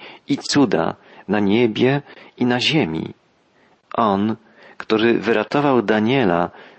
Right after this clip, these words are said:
z mocy lwów”. Król wydał dekret, w którym złożył świadectwo wiary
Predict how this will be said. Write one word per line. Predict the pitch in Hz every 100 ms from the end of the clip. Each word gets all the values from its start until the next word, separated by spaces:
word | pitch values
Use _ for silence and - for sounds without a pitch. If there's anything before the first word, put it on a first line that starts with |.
| -
z | 95 85
mocy | 95 120 - 92
lwów”. | 82 95 - - - - _ _ _ _ _ _ _
Król | - - 139
wydał | 117 117 113 98
dekret, | - 82 123 - 87 87 - - _ _ _
w | -
którym | 120 113
złożył | 107 117 147 139
świadectwo | 120 - 110 110 151 - 139
wiary | 107 113 131 127